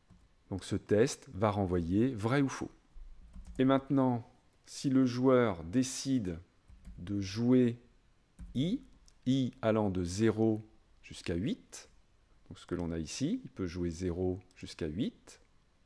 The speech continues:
Donc imaginons que la personne ait cliqué sur le cercle un,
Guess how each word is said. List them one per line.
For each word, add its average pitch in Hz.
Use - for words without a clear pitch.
Donc 120
imaginons 143
que 165
la 123
personne 151
ait 113
cliqué 147
sur -
le 101
cercle -
un, 113